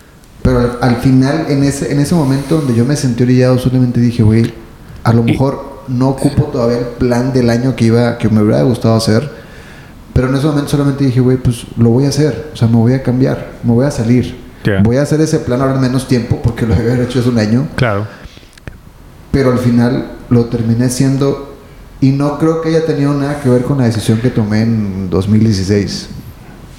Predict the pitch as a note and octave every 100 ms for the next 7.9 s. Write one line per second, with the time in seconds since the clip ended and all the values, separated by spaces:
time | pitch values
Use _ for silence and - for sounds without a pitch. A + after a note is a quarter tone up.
0 | - - G#2+ G#2 F#2 A#3+ B3+ B3+ B3 B3
1 | F#3+ G#3+ E3+ D#3+ F#3 F3 E3+ E3 - -
2 | - - C3+ C3+ C3 B2+ B2 D3 C3 A#2+
3 | A#2 A2+ B2+ B2 C3+ A#2 E2 - - -
4 | - - - - - D#2+ - - - -
5 | - F3+ - E3 - C#3+ E3 F3+ F#3+ D#3+
6 | C#3+ D#3 D#3+ D3+ C#3+ C#3 C3 C#3+ C#3 C3+
7 | A2 G#2 G2+ G#2 G2 - G2+ F#2+ F2